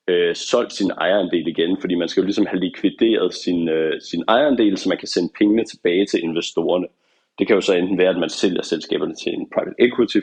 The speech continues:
fund, det kan være, at de går på børsen. Øhm, det kan der være mange forskellige muligheder for, for exit der. Og, øhm, grunden til, at man ser den her model, hvor, øhm,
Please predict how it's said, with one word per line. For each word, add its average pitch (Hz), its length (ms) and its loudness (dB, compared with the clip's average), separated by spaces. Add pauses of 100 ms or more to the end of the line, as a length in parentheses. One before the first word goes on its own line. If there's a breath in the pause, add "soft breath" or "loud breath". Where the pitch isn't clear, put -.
fund, 92 300 2
det 92 100 0
kan 87 60 -10
være, 87 100 2
at 80 40 -10
de - 60 -18
går - 180 -6
på - 80 -20 (100)
børsen. 120 420 2 (520 soft breath)
Øhm, 85 440 2
det 101 120 0
kan 95 120 0
der 92 60 2
være 90 140 2
mange 87 360 -2 (120)
forskellige 82 600 0 (960 soft breath)
muligheder 87 420 2
for, - 340 -2
for - 180 2
exit 90 320 0 (100)
der. - 120 -2 (880 soft breath)
Og, 92 540 4 (300)
øhm, 95 520 2
grunden 123 320 4
til, 120 120 2
at 107 100 4
man 92 340 2 (400)
ser 127 280 4
den 98 200 0
her 101 100 2
model, 92 480 2
hvor, 85 380 -2 (360)
øhm, 78 600 0